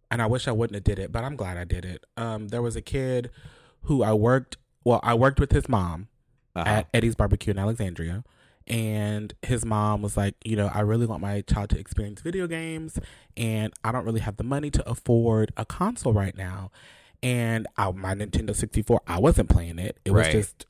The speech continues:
Speaker 1: collecting dust in my room. So I had gifted it to her to give to her son.
Speaker 2: That's
Speaker 1: So,
Speaker 2: nice.
Speaker 1: I mean, part of me wishes I wouldn't have done it 'cause I've seen Nintendo sixty-fours and I'm like, <sighs> "Ugh,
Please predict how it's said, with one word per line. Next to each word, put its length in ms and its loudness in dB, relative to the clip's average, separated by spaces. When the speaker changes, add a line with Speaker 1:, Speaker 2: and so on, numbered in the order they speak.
Speaker 1:
collecting 480 2
dust 260 0
in 80 0
my 80 -2
room. 480 -2
So 360 2
I 120 4
had 200 0
gifted 360 -2
it 140 -2
to 120 2
her 320 0
to 140 4
give 240 -4
to 100 0
her 100 -4
son. 420 -6
Speaker 2:
That's 160 4
Speaker 1:
So, 60 0
Speaker 2:
nice. 400 -8
Speaker 1:
I 40 6
mean, 140 4
part 220 4
of 80 -4
me 80 2
wishes 280 4
I 100 2
wouldn't 200 2
have 80 -2
done 160 2
it 160 0
'cause 220 0
I've 140 -2
seen 340 -4
Nintendo 300 4
sixty-fours 680 2
and 100 -2
I'm 80 -2
like, 160 -4
<sighs> 280 -18
"Ugh, 160 -4